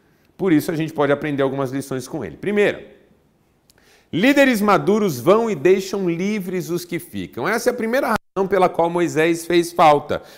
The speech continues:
porque ele foi bênção na vida das pessoas e as ajudou a serem elas mesmas. Sabe o que que eu acho que acontece muito e vale a pena a gente pensar sobre isso?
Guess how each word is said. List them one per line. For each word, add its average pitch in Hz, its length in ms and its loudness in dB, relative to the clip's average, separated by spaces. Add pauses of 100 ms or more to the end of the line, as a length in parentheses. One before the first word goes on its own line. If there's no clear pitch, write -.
(120)
porque 165 760 4
ele 180 340 4
foi 175 300 0
bênção 143 440 -6
na 131 120 -4
vida 131 240 -4
das 139 180 -4
pessoas 160 480 -6
e 180 80 -2
as 170 180 -2
ajudou 156 460 -2
a 151 60 -2
serem 156 340 -4
elas 151 240 -4
mesmas. 135 540 -12 (2250)
Sabe - 260 -2
o - 60 -2
que 160 140 -4
que 110 160 -8
eu 87 100 -4
acho 98 320 -4
que - 180 -14
acontece 98 640 -8
muito 95 500 -8
e 90 60 -8
vale 107 240 2
a 90 60 -4
pena 92 240 -8
a - 20 -12
gente 87 300 -12
pensar 80 500 -14
sobre 85 360 -12
isso? - 280 -12